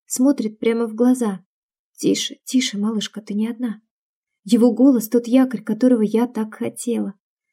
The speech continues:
Мои пальцы вцепляются в его тонкий джемпер, и сама я подаюсь к нему, утыкаюсь лбом в плечо,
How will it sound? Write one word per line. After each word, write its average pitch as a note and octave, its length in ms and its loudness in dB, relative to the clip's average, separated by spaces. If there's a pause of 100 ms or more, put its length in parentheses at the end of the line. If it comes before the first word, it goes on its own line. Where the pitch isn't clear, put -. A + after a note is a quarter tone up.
(160)
Мои A3+ 140 6
пальцы A#3+ 380 2
вцепляются A#3 600 -2
в G3 40 -4
его G3+ 240 2
тонкий G#3+ 360 0
джемпер, G#3 520 0 (320)
и A3+ 80 0
сама B3 380 2
я A3+ 60 2
подаюсь G#3+ 560 0
к - 80 -14
нему, G#3+ 260 0
утыкаюсь A3 540 0
лбом G#3 340 0
в G#3+ 100 -10
плечо, A#3+ 420 0